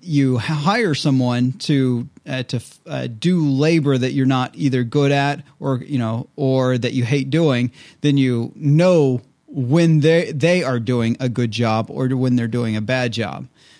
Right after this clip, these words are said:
So that's, uh, that's why I think everybody should know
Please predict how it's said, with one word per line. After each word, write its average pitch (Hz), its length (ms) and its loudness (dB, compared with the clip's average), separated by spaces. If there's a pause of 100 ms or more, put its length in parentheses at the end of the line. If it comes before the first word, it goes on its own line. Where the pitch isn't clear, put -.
So - 180 -4
that's, 135 400 -2
uh, 127 300 -6
that's 143 260 -2
why 139 220 0
I 117 80 -2
think 123 260 -4
everybody 127 400 -2
should 117 240 -4
know 127 420 0